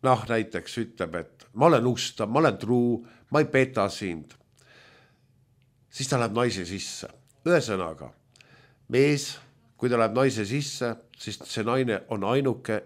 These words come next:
ja ta ei näe enam mitte midagi muud. Ka naine teeb valiku, kas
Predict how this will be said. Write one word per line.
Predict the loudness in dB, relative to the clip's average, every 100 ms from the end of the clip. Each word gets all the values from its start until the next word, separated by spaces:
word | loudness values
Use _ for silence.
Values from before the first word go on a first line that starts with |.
| -6
ja | -6
ta | -4
ei | -2
näe | -2 -4
enam | -6
mitte | -12 -14 -16
midagi | -14 -16 -18 -20
muud. | -20 _ -20 _ _ _ _ -20 -20 -20 -20 -20 -8 4
Ka | 8
naine | 10 8 4
teeb | 0 2
valiku, | 2 2 -4 -18 -16 -16 -20 -20 -20 -20 _ -20 -2
kas | 0 2 -2 -10